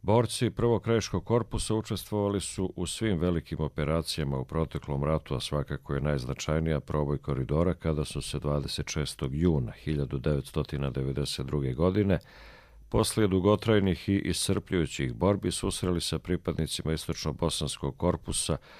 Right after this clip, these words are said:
u rejonu sela Kornica i Čardak na razmeđi Modrića i Šamca. Ovim je i simbolično okončana operacija probijanja koridora i povezivanja istočnog i zapadnog dijela Republike Srpske.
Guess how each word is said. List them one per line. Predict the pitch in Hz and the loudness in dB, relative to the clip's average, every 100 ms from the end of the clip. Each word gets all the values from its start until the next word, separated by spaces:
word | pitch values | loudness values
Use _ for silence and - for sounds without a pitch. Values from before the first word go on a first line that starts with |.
| - - - | -20 -20 -12
u | - 92 | 0 4
rejonu | 87 85 85 82 | 4 4 4 2
sela | 76 - 80 78 76 | 0 0 0 2 0
Kornica | 71 - 76 67 73 - - 71 | -2 -2 0 0 -2 -2 0 -2
i | |
Čardak | - 87 78 64 62 - | 0 2 2 0 -6 -2
na | 82 | 0
razmeđi | 78 78 71 76 67 69 | 2 2 0 -2 0 0
Modrića | 73 73 73 - 71 | 0 0 0 -2 -2
i | |
Šamca. | 67 85 69 62 - - - - - - - - - | 0 2 2 0 -4 -6 -16 -20 -20 -20 -20 -12 2
Ovim | 95 98 98 | 4 4 4
je | 101 | 4
i | 92 | 4
simbolično | - 85 80 104 98 - 90 | 2 0 4 4 4 2 0
okončana | 80 76 78 73 73 | 2 -2 0 0 0
operacija | - 71 78 - - 71 | 0 2 2 2 -2 -2
probijanja | - 67 80 76 71 | 0 0 2 2 0
koridora | 65 71 67 64 80 90 87 | -2 -4 -2 0 2 4 2
i | |
povezivanja | 78 80 73 67 69 76 73 69 | 0 0 0 0 0 0 2 0
istočnog | 69 - 76 - 76 69 | -2 -4 -6 -2 -2 0
i | |
zapadnog | 64 71 69 71 73 64 | 0 0 0 -2 0 0
dijela | 69 67 67 | 0 2 0
Republike | 67 - 60 62 - 69 | -2 -4 -6 -6 -4 -4
Srpske. | - - - - | -4 -6 -8 -10